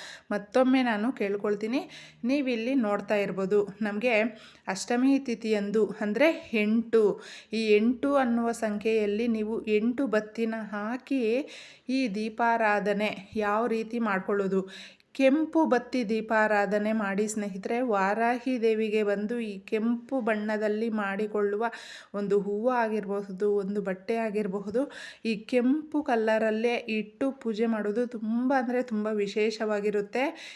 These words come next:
ಇಲ್ಲಿ ನೀವು ಸ್ಕ್ರೀನ್ ಮೇಲೆ ನೋಡ್ತಾ ಇರಬಹುದು, ಬತ್ತಿಗಳು ಸೇಮ್ ನಾವು as usual ಹಾಗೇ ಇರುತ್ತೆ. ಅದನ್ನ ನೀವು ಕುಂಕುಮನ ಸಪ್ರೇಟಾಗಿ ಕಲ್ಸ್ಕೊಂಡ್ಬಿಟ್ಟು, ಅದನ್ನ, ಆ, ಬತ್ತಿಗಳನ್ನ ಡಿಪ್ ಮಾಡಿಬಿಟ್ಟು ಸ್ವಲ್ಪ ಒಣಗಿಸ್ಕೊಂಡ್ರೆ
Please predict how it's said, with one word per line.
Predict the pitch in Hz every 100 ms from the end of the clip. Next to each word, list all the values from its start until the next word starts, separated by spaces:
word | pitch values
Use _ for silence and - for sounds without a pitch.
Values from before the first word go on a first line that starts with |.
| -
ಇಲ್ಲಿ | 247 285 311
ನೀವು | 262 233 226
ಸ್ಕ್ರೀನ್ | - 226 240 233
ಮೇಲೆ | 208 240
ನೋಡ್ತಾ | 269 208 214 220
ಇರಬಹುದು, | 202 185 196 185 185 202 - - - -
ಬತ್ತಿಗಳು | 185 226 226 285 277 294
ಸೇಮ್ | 302 226 240 247
ನಾವು | 240 240
as | 208 202
usual | 196 214 208 226
ಹಾಗೇ | 208 175 196 240
ಇರುತ್ತೆ. | 233 220 220 269 277
ಅದನ್ನ | 294 196 240 330 302
ನೀವು | 311 302 262 233 214 220 - - -
ಕುಂಕುಮನ | 302 349 339 339 339 311 262 277 220
ಸಪ್ರೇಟಾಗಿ | 226 220 214 233 254 254 240
ಕಲ್ಸ್ಕೊಂಡ್ಬಿಟ್ಟು, | 233 208 202 220 214 208 202 311
ಅದನ್ನ, | 330 233 196 226 247 214 233 - - - -
ಆ, | 196 190 185 175
ಬತ್ತಿಗಳನ್ನ | 170 214 214 311 294 247 254
ಡಿಪ್ | 214 208 220
ಮಾಡಿಬಿಟ್ಟು | 220 208 208 269
ಸ್ವಲ್ಪ | 302 247 247 247
ಒಣಗಿಸ್ಕೊಂಡ್ರೆ | 220 196 185 196 233 - 226 202 233 339 359 -